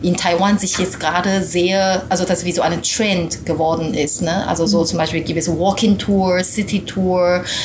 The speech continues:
Speaker 1: und sich mit, mit der Memory, Gedächtnis oder Geschichte auseinandersetzen. Das ist eine neue Entwicklung, ne? Also auch aus der taiwanischen Perspektive habe ich irgendwie das Gefühl, ich bin in einer Zeit aufgewachsen, wo bestimmte, äh, Memories, ähm,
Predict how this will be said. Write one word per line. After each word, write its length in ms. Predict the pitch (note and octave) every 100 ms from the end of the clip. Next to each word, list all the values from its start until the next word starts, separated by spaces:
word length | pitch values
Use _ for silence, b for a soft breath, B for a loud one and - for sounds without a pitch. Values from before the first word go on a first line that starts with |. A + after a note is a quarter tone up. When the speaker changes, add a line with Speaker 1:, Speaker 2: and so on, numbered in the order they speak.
| B B
Speaker 1:
und 180 | F3 F3
sich 240 | F#3+ -
mit, 320 | F#3+ F3 -
mit 140 | F#3 F3+
der 120 | E3+
Memory, 520 | F3 G3+ G3 F3+ E3+
Gedächtnis 680 | E3 E3+ F#3+ - F#3 E3+ -
oder 180 | F3 E3+
Geschichte 540 | E3+ - G#3+ F#3 F#3+
auseinandersetzen. 880 | E3 E3+ E3+ E3+ E3 D#3 D#3 - E3
Das 160 | E3 E3
ist 160 | E3+ E3
eine 180 | G3+
neue 220 | G3 G3+ G3+
Entwicklung, 640 | F3+ F#3+ - E3 D#3 D#3
ne? 160 | F#3
Also 240 | F3+ F3 E3
auch 260 | - E3+ - B B
aus 120 | E3+
der 120 | - E3
taiwanischen 500 | F3+ F3 F3+ F#3+ F3
Perspektive 800 | F3+ E3 D#3 F#3+ F#3 F#3 F#3 F#3 B B
habe 140 | - F3
ich 80 | -
irgendwie 180 | F#3
das 160 | F3 -
Gefühl, 680 | E3+ - G3 F#3+ F#3 E3 -
ich 160 | - -
bin 120 | E3+
in 100 | E3
einer 140 | D3+
Zeit 280 | - F#3+ G3+
aufgewachsen, 680 | F3 - F3 E3+ E3+ F#3+ E3+
wo 240 | E3+ E3+ -
bestimmte, 760 | F3 - G3+ G#3 G#3 F#3+ F#3 - B B B
äh, 180 | F3 E3+
Memories, 800 | F3+ G3 G#3 F#3 D#3+ D#3 D#3+ - -
ähm, 500 | D#3+ D#3+ D#3+ D#3